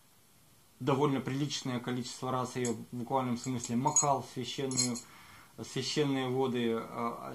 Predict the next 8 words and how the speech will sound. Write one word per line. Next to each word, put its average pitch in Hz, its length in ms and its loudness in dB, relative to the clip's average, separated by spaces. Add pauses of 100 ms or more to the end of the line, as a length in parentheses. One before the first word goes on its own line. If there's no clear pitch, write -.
священных 127 420 -4
озёр. 127 400 0 (760)
А, 117 540 0
впоследствии 190 680 2
я 143 140 2
повёл 151 400 4
её 131 220 2
опять, 170 400 0